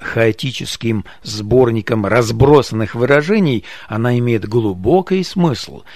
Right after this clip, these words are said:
и много-много красоты во всей своей постройке и плане. Соломон сказал нечто по этому поводу. Кроме того,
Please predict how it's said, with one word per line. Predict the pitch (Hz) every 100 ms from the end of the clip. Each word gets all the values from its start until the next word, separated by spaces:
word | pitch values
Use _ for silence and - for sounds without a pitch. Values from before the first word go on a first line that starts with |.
| - -
и | 120
много-много | 113 117 147 151 139 131 - - 98 101 107 127 117
красоты | 107 101 92 104 90 135 139 - -
во | 104 104
всей | 90 - 143 143
своей | - 95 110
постройке | 107 90 - - 127 139 123 117 - - -
и | 92
плане. | - 90 80 65 - - - - - - - - - -
Соломон | - 113 180 208
сказал | 175 147 165 196 143 - - -
нечто | 117 160 202 - - 92
по | -
этому | 120 135 123 127
поводу. | - 131 85 62 - - - - - -
Кроме | - 120 151 165
того, | 156 156 180